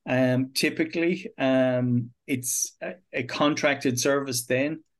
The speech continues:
with your community service providers or your A H Bs. And in Ireland, the,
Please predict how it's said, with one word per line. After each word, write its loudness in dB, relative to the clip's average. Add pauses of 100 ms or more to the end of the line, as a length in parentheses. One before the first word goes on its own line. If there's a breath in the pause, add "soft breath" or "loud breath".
(320)
with 2
your 0
community 2
service 0
providers 0
or 0
your 2
A 2
H 0
Bs. 0 (100)
And 2 (180)
in 2
Ireland, 0
the, 2